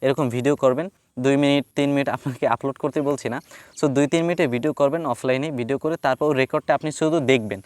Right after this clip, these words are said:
এরকম করলে হয় কি যে আপনি যখন ভিডিও করে দেখবেন, তখন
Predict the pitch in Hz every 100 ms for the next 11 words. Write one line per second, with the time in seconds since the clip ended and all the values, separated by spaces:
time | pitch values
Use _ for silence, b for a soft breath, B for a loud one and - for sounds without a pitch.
0 | B 160 165 190 180 196 185 139 139 -
1 | 131 113 123 127 143 139 147 156 135 117
2 | 147 143 156 123 110 170 165 117 143 b
3 | b b 156 - 170 165